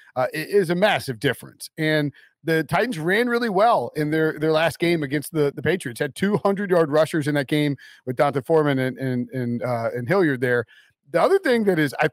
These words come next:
I was shocked to find, and I actually found this on my own, but it was in our research packet that we get from our excellent C B S Sports H Q research team. I wish I hadn't bothered to go look myself 'cause they did a better job with it. But Mike Vrabel, Mike Vrabel off the bye.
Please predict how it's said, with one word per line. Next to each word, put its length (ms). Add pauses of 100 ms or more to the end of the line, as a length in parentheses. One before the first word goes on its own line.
I 60
was 140
shocked 360
to 80
find, 460
and 300 (640)
I 80
actually 220
found 220
this 100
on 80
my 120
own, 100
but 80
it 80
was 160
in 80
our 140
research 400
packet 340
that 60
we 100
get 120
from 120
our 240
excellent 400
C 140
B 100
S 100
Sports 300
H 180
Q 120
research 340
team. 320
I 300
wish 120
I 80
hadn't 320 (280)
bothered 260
to 60
go 60
look 220
myself 360
'cause 120
they 120
did 160
a 60
better 220
job 300
with 140
it. 180
But 240 (300)
Mike 260
Vrabel, 440 (380)
Mike 280
Vrabel 500 (140)
off 220
the 60
bye. 300